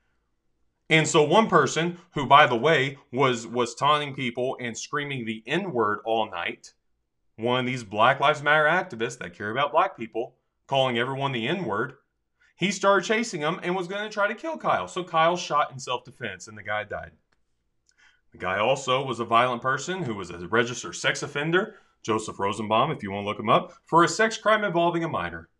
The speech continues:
Okay, then another person came, tried to beat him to death with a skateboard.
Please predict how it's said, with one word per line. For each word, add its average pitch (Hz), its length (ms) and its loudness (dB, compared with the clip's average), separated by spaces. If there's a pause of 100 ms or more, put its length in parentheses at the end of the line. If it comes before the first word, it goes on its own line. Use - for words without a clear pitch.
(440)
Okay, 170 320 2
then 165 180 2
another 185 320 2
person 160 400 -2
came, 120 340 -2 (200)
tried 135 240 4
to 135 100 -2
beat 120 240 -2
him 151 140 -6
to 147 80 -6
death 165 180 0
with 170 120 -6
a - 20 -10
skateboard. 165 640 0